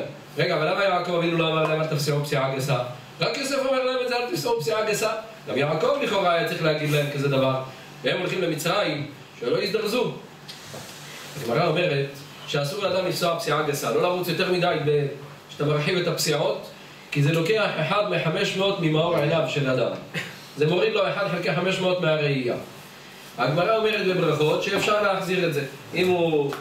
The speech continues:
מסתכל בכוס של הקידוש בליל שבת, מסתכל בגביע, זה מחזיר לו את הראייה שנחלשה. זה טוב למראה, ל-, להסתכל שבת. אז יעקב לא היה צריך להגיד להם, "אל תפסעו פסיעה גסה",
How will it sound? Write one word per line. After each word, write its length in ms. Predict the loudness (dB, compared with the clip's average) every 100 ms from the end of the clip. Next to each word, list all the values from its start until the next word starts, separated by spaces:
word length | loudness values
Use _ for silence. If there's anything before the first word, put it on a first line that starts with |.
| -4
מסתכל 360 | -4 -2 0 0
בכוס 360 | 0 0 0 0
של 120 | 0
הקידוש 600 | 0 2 2 2 0 -4 -8 -10 0
בליל 240 | 2 2
שבת, 320 | 2 2 0 0
מסתכל 260 | -4 -4 -2
בגביע, 460 | 0 2 4 2 2 -2 -6 -14 -16 -14 0
זה 140 | 2
מחזיר 420 | 2 0 0 2
לו 420 | 2 4 2 0 -6 -14 -8 -2
את 120 | 0
הראייה 520 | 2 2 2 4 4
שנחלשה. 840 | 2 2 4 2 2 2 2 0 -2 -6 -14 -16 -12
זה 120 | -6 0
טוב 180 | 2
למראה, 360 | 2 2 2 2
ל-, 420 | 2 2 2 2 0
להסתכל 400 | 0 0 0 0
שבת. 220 | -2 -2 -6 -12 -16 -18 -18 -18 -16 -4
אז 160 | -2 2
יעקב 640 | 2 2 2 2 2 0 -4 -10 -10 0
לא 220 | 2 4
היה 160 | 2
צריך 300 | 2 0 0
להגיד 260 | 2 2 2
להם, 200 | 2 2
"אל 60 | 0
תפסעו 400 | -2 2 2 2
פסיעה 280 | 2 2 2
גסה", 220 | -2 -2